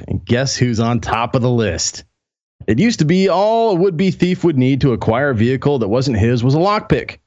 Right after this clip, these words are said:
a hammer, or a decent Slim Jim, and the knowledge to hotwire an ignition. Of course, the balls and lack of intelligence to do this in the first place was probably a prerequisite as well.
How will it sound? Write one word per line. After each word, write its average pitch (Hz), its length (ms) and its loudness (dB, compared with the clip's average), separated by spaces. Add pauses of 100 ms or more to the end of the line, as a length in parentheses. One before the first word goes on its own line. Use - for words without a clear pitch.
(140)
a 90 80 0
hammer, 160 480 0 (100)
or 95 120 0
a 92 80 0
decent 131 280 0
Slim 151 260 2
Jim, 131 280 2
and 120 80 2
the 98 40 2
knowledge 143 320 0
to 110 80 0
hotwire 139 380 0
an 135 100 0
ignition. 117 480 0 (420)
Of - 80 -10
course, 131 240 0
the 104 80 -2
balls 113 400 0
and 95 100 0
lack 120 220 0
of 107 80 0
intelligence 123 480 0
to 95 80 -2
do 131 160 2
this 131 140 -2
in - 40 2
the 107 60 0
first 196 260 0
place 147 280 0
was 110 120 0
probably 170 360 0
a 123 40 -2
prerequisite 160 640 0
as 175 80 -2
well. 196 420 -2